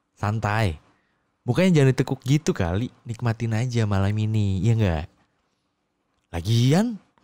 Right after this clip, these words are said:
kan lu yang nanya duluan tentang ini, kampret." <laughs> "Oh iya, iya, iya. Sorry, sorry, sorry." Setelah percakapan itu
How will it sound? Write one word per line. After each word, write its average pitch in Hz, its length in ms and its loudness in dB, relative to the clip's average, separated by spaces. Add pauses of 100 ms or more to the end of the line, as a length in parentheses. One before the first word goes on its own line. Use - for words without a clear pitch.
(120)
kan 214 160 -2
lu 220 240 6
yang 98 160 4
nanya 95 240 0
duluan 101 400 2
tentang 90 300 -4
ini, 90 260 -4
kampret." 82 640 -8 (320)
<laughs> - 300 -10
"Oh 127 340 0
iya, 95 380 -6
iya, 95 240 -8 (160)
iya. - 120 -18 (540)
Sorry, 113 320 2
sorry, 123 320 2
sorry." 110 640 2 (1800)
Setelah 131 320 -2
percakapan 110 640 0
itu 135 400 2